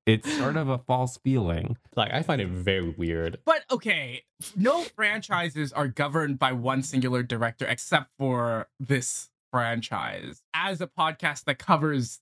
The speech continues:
Speaker 3: directors rather than, like, a group of producers building a franchise, I think there's something to be said about how he, he,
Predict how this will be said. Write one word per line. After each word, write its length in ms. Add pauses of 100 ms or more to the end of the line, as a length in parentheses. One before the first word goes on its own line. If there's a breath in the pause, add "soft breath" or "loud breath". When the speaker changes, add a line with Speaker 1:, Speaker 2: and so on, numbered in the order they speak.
(160)
Speaker 3:
directors 960
rather 320
than, 420 (240)
like, 200
a 60
group 340
of 120
producers 760 (160)
building 420
a 60
franchise, 880
I 120
think 240
there's 200
something 300
to 100
be 120 (160)
said 240
about 420
how 560 (120)
he, 320
he, 540